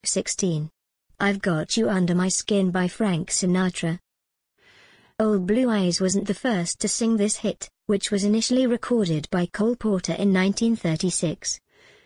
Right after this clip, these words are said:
But the combination of Frank Sinatra's devil-may-care approach to the lyrics and perfect bluesy sound make it feel as if the tune had been written just for him.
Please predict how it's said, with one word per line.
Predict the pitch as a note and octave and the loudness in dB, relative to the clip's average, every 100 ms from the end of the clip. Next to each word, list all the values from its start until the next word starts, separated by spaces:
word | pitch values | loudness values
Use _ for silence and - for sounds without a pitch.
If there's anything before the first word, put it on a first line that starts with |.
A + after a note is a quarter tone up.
| _ _ - | _ _ -2
But | A3 | 0
the | G3+ | 0
combination | - A#3+ B3 A3+ F3+ E3+ E3 F3+ | 0 0 2 2 2 0 -2 0
of | F#3+ | -4
Frank | - G#3+ E3 F3+ | -2 0 0 -2
Sinatra's | - A3 G#3 F#3 E3+ E3+ F3 | -2 0 2 0 0 -2 -2
devil-may-care | - G#3 A3 G3+ E3+ D#3+ G3 F3 | 0 0 2 2 0 -2 -2 0
approach | E3 - G#3 D#3 - | -2 -2 -2 -2 -6
to | - | -4
the | F3+ | 0
lyrics | F#3+ F3+ D3+ - - | 0 0 -2 -4 -4
and | G#3 F#3+ | 0 -2
perfect | - F#3+ - G#3+ - - | 0 -2 0 -4 -6 -2
bluesy | A3+ A3+ G3+ G3 | 0 2 2 0
sound | - G3 G3 A3+ | 0 0 2 2
make | G#3 G3 G3 | 2 0 0
it | - | -4
feel | - A3 E3+ - | -2 0 0 0
as | G3 | -2
if | F#3+ - | -2 -2
the | G3 | -4
tune | - A3+ G3+ | 0 2 2
had | G3+ G3 | 2 0
been | G#3+ G3+ G3+ | 0 2 2
written | G3+ - F3+ | 0 0 0
just | F3 G3+ G#3 - | 2 -2 -2 -4
for | G3+ | -4
him. | F#3 F3 D#3 | 0 0 0